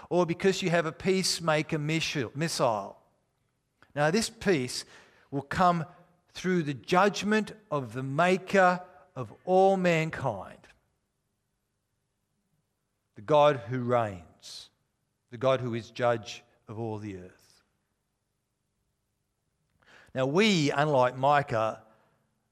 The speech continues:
live, here's the thing, it's a great promise, we live on the cusp of this new age.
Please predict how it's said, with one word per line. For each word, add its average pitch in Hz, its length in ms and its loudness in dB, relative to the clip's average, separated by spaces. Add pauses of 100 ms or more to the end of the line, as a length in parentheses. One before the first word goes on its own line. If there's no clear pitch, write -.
(160)
live, 143 600 0 (680)
here's 156 140 -4
the 135 60 -8
thing, 127 320 -6
it's - 80 -14
a 156 40 -8
great 190 240 0
promise, 139 540 0 (420)
we 160 220 -2
live 156 180 0
on 139 180 0
the 131 80 -6
cusp - 840 -6 (840)
of 107 160 -18
this 117 260 -8
new 113 240 -8
age. - 720 -14